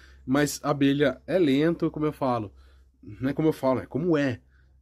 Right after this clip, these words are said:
Da postura ali da abelhinha até que ela nasça, são quarenta e dois dias. Ela ir trabalhar, são uma, vai quase aí sessenta dias, desde a postura até que ela saia pro campo. Então são dois meses,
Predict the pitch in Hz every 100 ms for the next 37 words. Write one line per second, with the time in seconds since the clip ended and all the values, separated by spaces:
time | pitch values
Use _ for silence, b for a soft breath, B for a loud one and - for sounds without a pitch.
0 | _ 143 185 185 - 170 190 175 151 151
1 | 151 147 143 135 143 127 113 113 - 165
2 | 170 143 127 175 180 - 139 139 - 131
3 | 170 170 165 208 190 190 165 156 139 92
4 | - b b b - 185 185 170 156 143
5 | 151 190 160 117 117 - 165 170 170 -
6 | - 143 139 139 156 160 175 185 185 180
7 | - 190 196 131 175 175 - b b b
8 | 143 185 185 160 - 170 180 175 170 185
9 | 175 - 185 202 175 160 147 131 - 139
10 | 185 156 156 226 202 147 143 170 165 165
11 | -